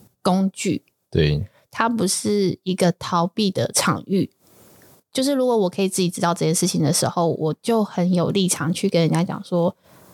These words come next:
Speaker 1: 呃，你，因为成瘾这件事情代表你没有办法控制。
Speaker 2: 嗯，嗯，嗯。
Speaker 1: 就是说你，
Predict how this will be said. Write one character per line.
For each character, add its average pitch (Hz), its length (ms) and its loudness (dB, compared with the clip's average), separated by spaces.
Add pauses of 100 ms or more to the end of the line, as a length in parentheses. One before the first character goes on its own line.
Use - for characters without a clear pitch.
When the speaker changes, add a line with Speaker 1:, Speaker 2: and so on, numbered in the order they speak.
(320)
Speaker 1:
呃， - 340 0 (340)
你， 185 180 2 (500)
因 262 100 0
为 302 100 2 (240)
成 220 380 0
瘾 185 220 0
这 185 100 0
件 208 160 0
事 214 100 0
情 185 120 2
代 185 140 0
表 165 160 0
你 175 140 2
没 175 120 4
有 196 100 2
办 180 140 0
法 131 60 -4
控 - 340 0
制。 - 240 -2 (280)
Speaker 2:
嗯， 76 260 2
嗯， - 100 -6
嗯。 - 60 -8
Speaker 1:
就 202 140 0
是 214 120 0
说 202 260 0 (520)
你， 180 260 0